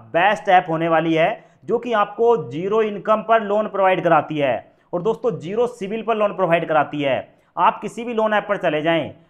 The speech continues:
आपका सिबिल भी पूछा जाएगा, और जब लोन देने की बात आएगी, बैंक स्टेटमेंट तो आपका पूछा ही जाएगा। ब्रांच एप्लीकेशन पर कभी भी आपसे बैंक स्टेटमेंट नहीं पूछा जाता है, आप कितनी कमाई करते हैं, कभी भी नहीं पूछा जाता।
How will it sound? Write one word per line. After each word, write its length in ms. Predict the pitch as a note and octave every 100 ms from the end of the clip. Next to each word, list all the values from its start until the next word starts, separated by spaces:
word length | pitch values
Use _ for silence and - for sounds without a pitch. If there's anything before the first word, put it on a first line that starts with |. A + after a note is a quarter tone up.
| -
आपका 300 | D#3 F3 A#3+ -
सिबिल 300 | F3 F#3 G#3+
भी 60 |
पूछा 260 | - G3 G3
जाएगा, 380 | G#3 G#3 G#3+ A3
और 140 | G#3+
जब 140 | G3+ F3
लोन 220 | G3 G#3
देने 160 | G#3
की 80 | G3
बात 240 | F#3 F3+ F#3+
आएगी, 240 | F#3+ G#3
बैंक 300 | E3 F3+ F#3
स्टेटमेंट 420 | - F#3 E3+ F3+
तो 60 | F#3
आपका 220 | F3 G3+
पूछा 320 | G3 E3+ E3 F3+
ही 120 | D#3+
जाएगा। 400 | D3+ C#3 C3+ A#2 - _ _ -
ब्रांच 340 | C3 F#3 G#3+ A#3
एप्लीकेशन 480 | A3 A3 G#3+ G#3+ G3
पर 200 | G#3+ E3
कभी 260 | F#3+ F#3 A3+
भी 160 | A#3 A3
आपसे 320 | G3 - A3
बैंक 300 | E3 F#3+ G3
स्टेटमेंट 420 | - F#3+ F#3 F#3
नहीं 260 | D#3 C#3 D3+
पूछा 220 | F3 F#3
जाता 260 | F#3+ F3+ F#3+
है, 240 | F#3+ G#3 G#3 _ -
आप 200 | E3 F#3+ F#3
कितनी 260 | E3+ G3+
कमाई 280 | G3+ F#3+ G3
करते 280 | G3 F3+ G3
हैं, 200 | G3 G3
कभी 360 | - E3 E3+ G#3+
भी 220 | D3 G#3+
नहीं 260 | G#3 F#3 F#3
पूछा 260 | E3+ E3 E3
जाता। 400 | D3+ C3+ C#3